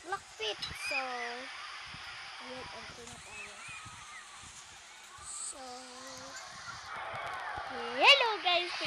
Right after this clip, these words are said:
today's vlog. Mga loka naman talaga yun. So, for today's vlog, pag ganito tayo, wala tayong pupunta kasi hindi natin magalaw yung screen. O pa lang, naka-camera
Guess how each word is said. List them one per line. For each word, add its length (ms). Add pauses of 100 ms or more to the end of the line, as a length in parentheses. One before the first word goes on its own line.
today's 400 (160)
vlog. 360 (920)
Mga 280
loka 280
naman 240
talaga 320
yun. 240 (880)
So, 160 (160)
for 160
today's 520 (120)
vlog, 360 (3000)
pag 160 (100)
ganito 320
tayo, 480
wala 320
tayong 480
pupunta 600 (200)
kasi 320
hindi 160
natin 360 (120)
magalaw 320
yung 320
screen. 440 (600)
O 260 (140)
pa 80
lang, 160
naka-camera 800